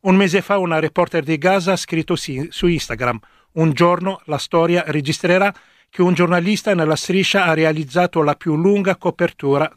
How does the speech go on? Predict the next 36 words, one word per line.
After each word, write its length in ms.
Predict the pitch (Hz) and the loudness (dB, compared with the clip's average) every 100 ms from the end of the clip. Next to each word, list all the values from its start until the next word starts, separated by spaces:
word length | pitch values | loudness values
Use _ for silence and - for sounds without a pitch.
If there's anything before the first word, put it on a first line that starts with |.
| _ | _
continuativa. 840 | 180 160 170 165 160 120 107 104 - _ _ _ | -6 -4 -2 -2 -2 -6 -12 -14 -18 _ _ _
Per 180 | 160 156 | -2 0
oltre 340 | 208 190 180 160 | 2 0 0 -4
seicento 500 | - 156 160 143 135 | -2 -4 -4 -4 -2
giorni 420 | 139 156 156 170 - _ _ | 0 0 0 -6 -10 _ _
abbiamo 320 | 170 190 185 | 0 2 2
trasmesso 560 | 185 180 170 196 - 180 | 0 0 2 0 2 2
al 100 | 165 | 2
mondo 340 | 190 214 196 | 2 2 0
senza 320 | - 185 190 | 0 -2 0
sosta 360 | - 208 185 185 | 0 0 0 0
i 80 | 165 | 0
dettagli 560 | 180 - 139 120 123 | -2 -2 -4 -2 -4
della 240 | 127 147 156 | -4 -2 0
guerra, 400 | 139 123 120 123 | 0 0 -2 -2
mentre 340 | 160 - 160 | -2 0 0
noi 160 | 160 151 | 2 0
stessi 480 | - 165 - 190 - - - _ | 0 0 0 -4 -6 -12 -20 _
venivamo 480 | 156 175 185 180 180 | -2 0 2 0 0
presi 560 | - 180 190 165 190 - | -4 -2 -2 -2 -4 -8
di 180 | 151 175 | -4 -2
mira, 380 | 151 131 131 - | 0 0 -2 -4
affamati, 720 | 151 - 160 127 120 - - | -4 0 -2 -2 -6 -10 -16
sfollati." 680 | - 175 147 113 98 113 - _ _ _ _ - | -10 -4 -2 -2 -4 -14 -20 _ _ _ _ -8
In 80 | 180 | 0
queste 280 | 208 202 | 2 4
ore 240 | 196 202 196 | 4 4 0
sta 160 | - | -2
girando 460 | 151 170 170 170 160 | 0 2 2 0 0
sui 180 | - 156 | 0 0
social 460 | - 190 - 202 | 2 2 2 0
il 80 | 151 | 0
testamento 640 | - 151 160 156 170 180 165 | -6 -6 -2 0 0 0 0
lasciato 480 | 151 - 156 160 | 2 0 0 0
da 180 | 156 151 | 0 0
Anas, 400 | 131 123 - - | 0 -6 -10 -12